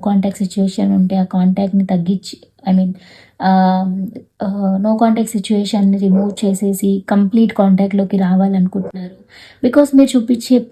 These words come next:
ప్రేమ, అండర్‌స్టాండింగ్, నర్చరింగ్ ఇది ఒక మదర్లీ నేచర్ అనేది మీలో ఉంటుంది.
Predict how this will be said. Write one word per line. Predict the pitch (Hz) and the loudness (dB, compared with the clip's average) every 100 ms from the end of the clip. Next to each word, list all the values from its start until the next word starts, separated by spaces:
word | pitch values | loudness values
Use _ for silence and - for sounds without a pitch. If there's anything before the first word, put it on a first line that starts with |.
| _ - | _ -2
ప్రేమ, | 220 208 208 202 202 208 208 | 0 2 0 0 -2 -4 0
అండర్‌స్టాండింగ్, | 202 202 - - 190 185 190 190 - | 2 0 -2 0 2 2 2 0 -2
నర్చరింగ్ | 196 190 - 214 202 190 196 - _ | -4 -4 -4 -2 0 0 -2 -6 _
ఇది | 220 202 220 208 - _ - _ - | -4 0 -2 -4 -12 _ -20 _ -4
ఒక | 254 226 | 2 4
మదర్లీ | 214 202 220 233 247 240 | 4 4 4 4 4 4
నేచర్ | 208 196 202 208 | 4 0 -2 -2
అనేది | 202 202 196 | 0 0 0
మీలో | 196 185 185 196 | 2 4 4 2
ఉంటుంది. | 190 185 208 190 | 2 2 2 2